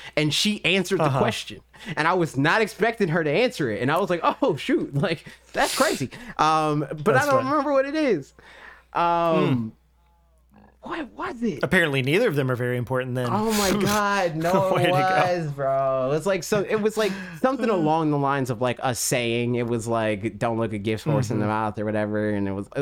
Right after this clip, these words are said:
Speaker 1: it wasn't that, but it was, like, something along those lines.
Speaker 2: Mm-hmm.
Speaker 1: Where it's like people th-, think about, like, the "Don't look a gift horse in the mouth." They think it's, like, a, a Trojan horse thing, but it's not a Trojan
Speaker 2: Mm-hmm.
Speaker 1: horse thing.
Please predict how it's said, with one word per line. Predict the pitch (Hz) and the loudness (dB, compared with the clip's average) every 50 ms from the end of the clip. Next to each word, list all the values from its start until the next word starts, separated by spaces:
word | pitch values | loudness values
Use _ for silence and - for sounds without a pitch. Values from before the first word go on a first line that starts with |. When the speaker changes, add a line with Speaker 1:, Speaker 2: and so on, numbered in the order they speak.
| 143 - | 0 0
Speaker 1:
it | 196 175 | 0 0
wasn't | 147 160 202 190 - 156 127 - | 2 2 0 0 0 -2 -4 -2
that, | - 123 120 98 - | -2 -2 -2 -2 -2
but | 139 135 | -2 -2
it | 139 | -2
was, | 135 127 | -2 -4
like, | 135 123 | -4 -4
something | - - 180 147 160 135 | -2 -2 -2 -2 -2 -2
along | 127 123 117 110 107 | -2 0 -2 -2 -2
those | 101 98 98 | -2 -2 -2
lines. | 104 - 147 135 113 131 | -2 0 0 -2 -2 -4
Speaker 2:
Mm-hmm. | 123 120 123 - | -6 -8 -8 -6
Speaker 1:
Where | - 143 139 | -2 -2 -2
it's | 131 | 0
like | 151 127 - | -2 -4 -2
people | - 180 165 147 156 151 143 - - - | -2 -4 -2 0 -2 -2 -2 -4 -8 -12
th-, | 139 135 - 123 - | -10 -8 -8 -6 -4
think | - 143 131 120 - - - | -2 -2 -2 -2 -6 -8 -10
about, | 67 104 113 110 107 117 117 110 98 104 | -6 -4 -4 -4 -2 -2 -2 -2 -2 -2
like, | 107 101 - | -4 -6 -6
the | 113 104 - 117 | -8 -10 -8 -6
"Don't | - 110 110 110 | -4 -4 -2 -2
look | 110 107 - | -2 -4 -4
a | 113 117 | -6 -6
gift | 101 110 107 - | -4 -4 -4 -2
horse | - 110 104 101 - | -2 -2 -2 -2 -4
in | 113 101 | -4 -4
the | 98 | -2
mouth." | 104 107 113 113 - | -2 -2 -2 -2 -2
They | - 113 101 | -4 -4 -4
think | - 113 107 104 | -4 -4 -4 -4
it's, | 104 - | -4 -4
like, | 117 107 - | -4 -4 -4
a, | 104 101 - - | -4 -6 -6 -6
a | 101 107 | -8 -8
Trojan | - - - 135 113 110 101 110 101 | -6 -6 -4 -4 -4 -2 -2 -2 -2
horse | 104 104 107 113 - - - | -2 -2 -2 -2 -4 -6 -6
thing, | - - 139 139 143 143 | -4 -4 -2 -2 -2 -4
but | - - - 92 | -6 -8 -8 -8
it's | - - | -8 -6
not | - 95 117 120 - - - _ _ _ | -4 -4 -4 -4 -4 -10 -20 _ _ _
a | - - | -10 -4
Trojan | - 135 131 - | -2 0 2 2
Speaker 2:
Mm-hmm. | - 131 | 2 0
Speaker 1:
horse | 135 131 143 | 0 -2 -2
thing. | 135 123 131 127 120 | -2 -2 -2 -2 -6